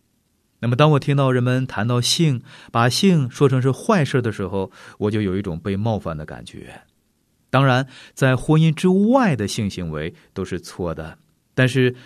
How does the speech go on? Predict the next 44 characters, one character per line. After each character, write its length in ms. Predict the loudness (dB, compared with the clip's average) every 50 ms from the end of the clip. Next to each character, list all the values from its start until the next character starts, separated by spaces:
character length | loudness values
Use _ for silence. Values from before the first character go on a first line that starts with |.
| -16
是 280 | -10 -4 0 2 2 2
谁 340 | 0 -2 -2 -2 0 0 0
想 600 | -2 -2 -4 -2 -2 -2 -2 -2 -4 -4 -6 -4
到 340 | 0 2 2 2 2 0 0
这 160 | -4 -6 -6
个 100 | -6 -6
性 460 | -6 -6 -4 -4 -2 -2 -4 -4 -6
呢？ 200 | -8 -10 -14 -18 -20 _ _ _ _ _ _ _ _ _ _
是 240 | -8 -2 -2 -2 -2
神 380 | -2 -4 -6 -6 -6 -4 -4
呐， 260 | -6 -6 -6 -8 -14 -20 _ _ _ _ _ _ _ _ _
是 220 | -2 2 4 4
神 320 | 4 2 0 0 2 2 2
想 240 | 2 0 0 0 0
到 100 | -2 -2
性， 300 | -2 -4 -4 -4 -4 -6 -10 -20 -12
是 180 | -4 0 0 0
神 360 | 0 -2 -4 -6 -6 -6 -8
创 340 | -8 -2 2 2 4 2 2
造 140 | -2 -6 -8
了 160 | -8 -10 -10
性。 400 | -12 -14 -12 -10 -10 -10 -12 -14 -18 _ _ _ _ _ _ _ _ _ _ _ _ _ _
神 180 | -2 0 2 2
是 120 | 2 2 2
那 120 | 2 2
位 160 | 2 0 0
创 220 | -2 -2 -2 -2 0
造 160 | 0 -2 -2
男 240 | -2 -2 -2 -2 -4
女 100 | -4 -6
的 100 | -8 -10
神。 460 | -10 -10 -10 -10 -8 -8 -10 -10 -12 _ _ _ _ _ _ _ _ _ _ _ _ _ 2
那 100 | 4 4
么 80 | 4
当 180 | 4 4 2 4
神 140 | 4 2 2
创 180 | 2 0 2
造 140 | 2 2 0
两 200 | 0 0 -2 -2
性 160 | -2 -2 -2
的 60 | -2
时 160 | -2 -4 -8 -10
候 160 | -8 -8 -8
啊， 140 | -8 -8